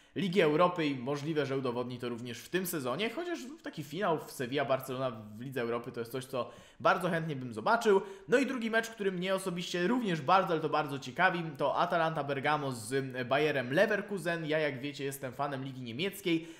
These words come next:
natomiast, y, Atalantę też bardzo lubię, to jak ten zespół, y, zaczął tak naprawdę wchodzić na salony europejskiej piłki w ostatnich sezonach, jest dla mnie bardzo ciekawe i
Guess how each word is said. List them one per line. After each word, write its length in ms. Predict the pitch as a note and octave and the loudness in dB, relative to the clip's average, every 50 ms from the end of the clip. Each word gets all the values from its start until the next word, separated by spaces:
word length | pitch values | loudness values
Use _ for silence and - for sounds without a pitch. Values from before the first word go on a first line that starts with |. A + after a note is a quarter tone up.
| E3+ | -8
natomiast, 840 | C#3 D#3 E3 F3+ F#3+ F#3 - G3+ G#3+ A3 G3+ F#3+ F3+ F#3 - - - | -2 2 4 4 4 4 2 2 2 2 2 0 -2 -2 -4 -2 0
y, 200 | D#3 D#3 D3+ A#2+ | 2 4 4 2
Atalantę 480 | C#3 C#3+ - D#3+ D#3 D#3 E3 D#3+ D#3 C3+ | 2 0 0 0 2 2 0 0 -4 -4
też 180 | - C#3 C#3 | -6 -6 -4
bardzo 320 | C3 C3 C3 B2+ B2+ C3+ C3 | 0 0 0 0 0 -2 -2
lubię, 240 | E3+ G3 E3+ D#3 | 0 2 2 0
to 140 | - - C#3 | 0 0 0
jak 200 | C#3 C3 B2+ - | 0 0 -2 -2
ten 200 | - C#3+ C3+ C3+ | -4 -6 -6 -4
zespół, 640 | B2 C#3 C#3 C3+ - - C#3 C3 C3 C3 C3 B2+ B2 | -2 -4 -4 -4 -4 -2 0 0 2 2 0 -2 -2
y, 160 | B2+ B2+ B2 A#2+ | -4 -4 -4 -8
zaczął 540 | A#2+ A#2 C3+ C3 - D3 C3+ C3 C3+ C3 B2+ B2+ - - A#2 A#2 - | -6 -2 -2 -2 0 0 -2 0 0 -2 -4 -8 -12 -14 -16 -16 -10
tak 120 | - C3 C3 | -10 -8 -6
naprawdę 400 | C3 B2 - C#3+ C#3+ C#3 C3+ - | -6 -2 0 0 0 0 -2 -6
wchodzić 460 | - - F3 G3 F#3+ D#3 B2+ - - | -2 2 4 4 4 4 -2 -8 -10
na 80 | B2 | -10
salony 340 | A2+ - C#3 D3 D3+ D3+ C#3+ | -6 -2 0 0 0 0 0
europejskiej 540 | C3 C3 C3 B2+ C3+ C#3 C3+ C3+ - C3 A#2+ | -2 -2 -2 -2 -2 -2 -4 -2 -4 -6 -4
piłki 400 | - D3 C#3 C3+ C3+ B2+ B2 - - - - - - | -2 -2 -4 -2 -4 -4 -4 -6 -12 -20 -20 -18 -10
w 120 | - C#3 F3 | -4 4 4
ostatnich 460 | A3+ A3+ A3+ A3+ G3 F#3+ F3+ E3+ D#3+ | 4 4 6 2 2 2 0 -6 -4
sezonach, 540 | - E3 D#3 D#3 D#3+ D#3+ D#3 D3+ D3 C3+ C3 | -2 -2 0 0 0 0 0 -2 -2 -2 -2
jest 260 | D3 D#3+ D#3 - C3+ | -2 -2 -2 -4 -8
dla 240 | A#2+ B2 C#3+ C#3+ C#3+ | -6 -2 0 0 0
mnie 300 | C#3+ C#3 C#3 C#3 C3+ C3+ | 0 -2 -2 0 -2 -2
bardzo 520 | C3 B2 A#2 D#3 D#3+ A#3 B3 A#3+ A#3+ G3+ | -4 -8 -8 -2 0 0 0 0 -2 -6
ciekawe 400 | - D3+ - E3 F3+ F#3 F3 | -6 -4 2 2 4 4 4
i 40 | D3+ | 2